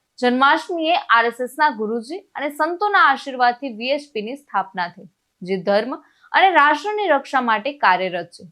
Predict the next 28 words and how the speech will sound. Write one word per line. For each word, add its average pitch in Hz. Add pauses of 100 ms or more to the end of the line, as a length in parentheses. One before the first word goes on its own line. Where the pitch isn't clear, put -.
(120)
વી 208
એચ 330 (120)
પી, 262
વી 254
એચ 359 (120)
પીએ 269 (480)
એકસઠ 359
વર્ષમાં 302
અયોધ્યામાં 247
શ્રી 277
રામ 208
મંદિર 214
નિર્માણ, 208 (140)
લવ 277
જેહાદથી 208
બહેનોનું 202
રક્ષણ, 220 (380)
ગૌરક્ષા 294 (200)
અને 285
ધર્મ 330
પરિવર્તન 247
પામેલા 214
પરિવારોને 196
સ્વધર્મમાં 208
પાછા 208
લાવવાના 190
પ્રયાસો 180
કર્યા. -